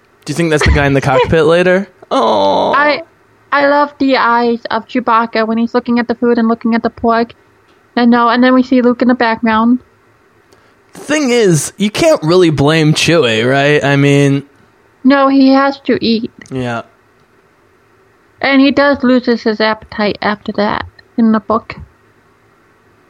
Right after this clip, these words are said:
Speaker 2: And Luke in the cockpit.
Speaker 1: Mm.
Speaker 2: Oh my God, yeah.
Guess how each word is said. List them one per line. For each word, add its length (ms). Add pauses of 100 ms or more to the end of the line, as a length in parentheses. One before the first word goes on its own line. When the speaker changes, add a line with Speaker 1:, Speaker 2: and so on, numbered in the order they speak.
(100)
Speaker 2:
And 200
Luke 200
in 100
the 80
cockpit. 640
Speaker 1:
Mm. 1080
Speaker 2:
Oh 260
my 120
God, 360
yeah. 420